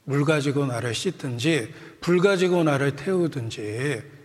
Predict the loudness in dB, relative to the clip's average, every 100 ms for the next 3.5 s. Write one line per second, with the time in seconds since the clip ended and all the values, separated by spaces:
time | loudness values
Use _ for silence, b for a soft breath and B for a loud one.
0 | -14 -6 -2 -2 0 0 0 -2 -4 -8
1 | -8 -2 -2 -4 -8 B B B B -10
2 | -6 -6 -6 -4 -4 -2 -2 -2 -4 -4
3 | -8 -6 -6 -6 -8